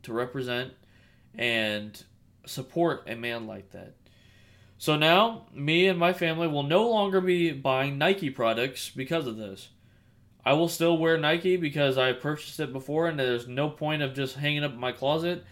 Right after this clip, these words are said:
and not wearing something I've already bought. Just the same way people are stupid for burning their Nike shoes, which you already bought.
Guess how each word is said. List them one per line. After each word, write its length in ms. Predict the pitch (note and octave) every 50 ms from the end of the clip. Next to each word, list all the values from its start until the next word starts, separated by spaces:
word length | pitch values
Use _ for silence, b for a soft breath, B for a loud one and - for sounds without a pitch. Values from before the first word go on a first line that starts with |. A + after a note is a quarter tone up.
| B B B B B
and 140 | B B2 B2+
not 220 | C3+ D3 D3+ G2 A#2
wearing 260 | C#3+ D3 D3+ D#3 D3+
something 320 | - D#3 D3+ D3+ D#3+ D3
I've 160 | C3 A#2+ A#2
already 300 | B2+ C3+ C#3+ C#3+ C#3+ C#3
bought. 320 | C3 D#3 D#3+ C#3 - - - - - b b b b b b b b -
Just 180 | - C#3 C#3 C#3
the 80 | C#3+
same 240 | C#3 - D#3+ D#3 D3+
way 220 | D3+ D3+ D3 C3+ - - _
people 240 | - E3 D3+ D3 D3+
are 80 | C#3 C3
stupid 400 | - - D#3+ D#3 D3 D3+ C#3 -
for 80 | C#3+
burning 280 | B2 B2+ C3+ D3+ D#3+ D#3
their 120 | D#3 D#3
Nike 260 | D#3 E3+ F#3+ G3 -
shoes, 240 | C3+ - - B2 A2+
which 180 | A#2 C3 C3 -
you 160 | D#3+ D#3+ D#3+
already 340 | E3 G3+ G#3+ A3 A3+ A3 G#3+
bought. 380 | F#3+ G3+ G3+ E3 A#2 - -